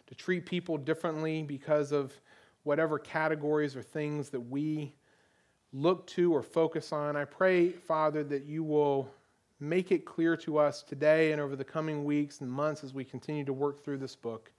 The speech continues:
that we are one in Jesus, that he is our everything, our sufficiency, and,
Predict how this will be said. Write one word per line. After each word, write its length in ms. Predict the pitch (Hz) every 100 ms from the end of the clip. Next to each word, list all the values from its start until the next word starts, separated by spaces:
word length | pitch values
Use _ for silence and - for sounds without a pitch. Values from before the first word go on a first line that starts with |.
| _ _ - - _ _
that 140 | 139
we 240 | 131 147 175
are 240 | 156 139
one 400 | 131 143 156 170
in 220 | 185 160 147
Jesus, 580 | 143 127 123 117 - - _ _
that 120 | 113
he 240 | - 165 156
is 160 | 143
our 200 | 143 139 143
everything, 580 | 131 135 127 123 120 123
our 140 | 123
sufficiency, 760 | - 127 - 123 - 110 - 117
and, 220 | 113 120